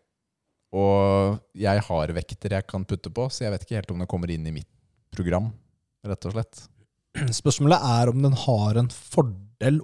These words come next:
Speaker 2: over andre øvelser på et gym, eller ikke.
Speaker 1: Men noen ganger er det jo litt deilig å change it up.
Speaker 2: Ja, bortsett fra det, da.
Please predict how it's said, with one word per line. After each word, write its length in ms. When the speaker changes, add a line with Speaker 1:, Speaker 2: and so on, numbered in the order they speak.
Speaker 2:
over 340
andre 380
øvelser 460
på 120
et 120
gym, 180
eller 180
ikke. 200
Speaker 1:
Men 100
noen 220
ganger 160
er 100
det 80
jo 80
litt 140
deilig 260
å 100
change 340
it 100
up. 80
Speaker 2:
Ja, 140
bortsett 240
fra 80
det, 120
da. 120